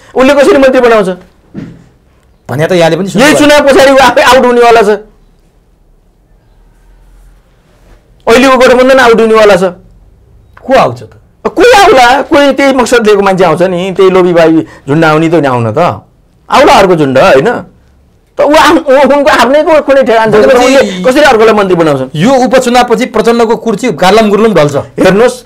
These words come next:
Speaker 1: जसको आफ्नै ठेगान छैन, त्यसले अर्कोलाई के बनाइदिन्छ ल भन्नुहोस्? यो परिकल्पना गर्न सक्नुहुन्छ?
Speaker 2: किन बोल्यो होला?
Speaker 1: त्यस्तो गलत कुरा नि, उ-, उनीहरू त्यही गलत कुरा गरेर त यो ठाउँमा आइपुगेका।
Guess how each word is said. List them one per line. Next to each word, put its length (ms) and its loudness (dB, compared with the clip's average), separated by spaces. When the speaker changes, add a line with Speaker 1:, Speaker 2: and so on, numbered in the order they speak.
Speaker 1:
जसको 580 -4
आफ्नै 460 -2
ठेगान 340 -4
छैन, 420 -4
त्यसले 440 0
अर्कोलाई 400 0
के 120 -4
बनाइदिन्छ 400 -2
ल 40 -4
भन्नुहोस्? 340 -6
यो 60 -4
परिकल्पना 460 -4
गर्न 140 -6
सक्नुहुन्छ? 320 -10
Speaker 2:
किन 140 -4
बोल्यो 240 0
होला? 120 0
Speaker 1:
त्यस्तो 200 -2
गलत 300 0
कुरा 180 0
नि, 360 -6
उ-, 420 -4
उनीहरू 220 2
त्यही 280 0
गलत 300 2
कुरा 160 2
गरेर 240 2
त 140 0
यो 100 2
ठाउँमा 220 -2
आइपुगेका। 560 -2